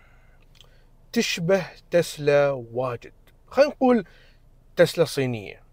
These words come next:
بخليكم تشوفوا السيارة من برا، من داخل، وبعدين نتكلم عن السيارة. وهذا شكل السيارة لجيتور داشينج. طبعا السيارة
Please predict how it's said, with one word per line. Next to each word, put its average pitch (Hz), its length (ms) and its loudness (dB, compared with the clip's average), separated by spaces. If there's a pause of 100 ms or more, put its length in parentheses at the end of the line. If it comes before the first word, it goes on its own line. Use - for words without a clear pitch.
(480)
بخليكم 165 600 -2
تشوفوا 156 220 -8
السيارة 135 360 -2
من 117 100 -6
برا، 117 280 -4 (100)
من 156 220 -8
داخل، 147 380 2 (100)
وبعدين 247 240 -4
نتكلم 160 340 -6
عن 120 60 -6
السيارة. 104 520 -8 (2000)
وهذا 294 440 10
شكل 262 260 2
السيارة 185 680 10
لجيتور 170 800 8 (260)
داشينج. 135 460 8 (840)
طبعا 370 180 10
السيارة 311 720 10